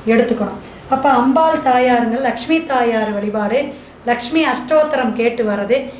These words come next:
இதெல்லாம் சிறப்பு. கனகதாரா ஸ்தோத்திரம் கேட்டு வரலாம். இது மாதிரி நிறைய விஷயங்கள் இருக்குது. எப்பயுமே வெள்ளியை வந்து ஆக்டிவேட் பண்றது, வெள்ளிக்கிழமையை ஆ-, ஆக்டிவேட் பண்றது, இதெல்லாம் நம்ம இந்த சுக்கிர மகாதிசையில எடுத்துக்கிறோம்.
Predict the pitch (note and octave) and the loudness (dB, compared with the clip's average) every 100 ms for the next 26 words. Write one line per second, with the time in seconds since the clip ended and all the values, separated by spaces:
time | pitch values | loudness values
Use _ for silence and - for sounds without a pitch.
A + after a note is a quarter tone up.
0 | - A3+ A3 A3 C4+ - G#3+ G#3+ G#3+ G#3 | -12 -4 -2 0 -2 -2 -4 -4 -4 -4
1 | A#3+ C4 D4+ C4+ B3+ - A3 G3+ G#3+ A#3+ | -2 0 2 2 0 -2 -4 -6 -4 -4
2 | A#3+ G#3 G3 F#3 F#3+ - - - - A#3+ | -2 -2 -4 -6 -6 -10 -16 -18 -8 -2
3 | C4+ B3 A3 A#3+ B3 A#3+ C4+ C4 A3 G#3+ | 0 2 2 2 2 0 -2 -2 -2 -4
4 | G#3 A3 D4+ D#4 - - - C4 - D4+ | -4 -2 -2 -6 -12 -10 -4 -4 0 0
5 | D4 B3+ G3+ B3 C4 D4+ D4+ A#3+ A3 A#3 | 2 2 2 2 2 2 2 0 0 -2
6 | B3+ A3 A3 A#3 G#3+ G#3+ G3+ G#3+ C4+ - | -2 -2 -2 -4 -4 -4 -4 -4 -6 -8
7 | - - - A3 C4 C4+ - - C4 D#4+ | -18 -12 0 2 4 2 0 2 2 4
8 | E4 D4 A#3 G#3+ A3 A3+ A3+ A3+ G#3+ G#3+ | 2 2 0 -2 -2 -4 -4 -2 -2 -2
9 | G3 G3+ A3 A#3+ A#3+ - - B3+ B3+ C4+ | -4 -2 -2 -2 -6 -14 -8 0 0 2
10 | B3 A#3 E4+ - - A#3 A#3 G#3+ A#3+ G#3+ | 0 0 -2 -4 -2 0 0 -2 0 0
11 | G3 G3 F#3+ - G#3 B3 - - G3+ F#3+ | -2 -6 -8 -4 0 2 0 -2 -6 -6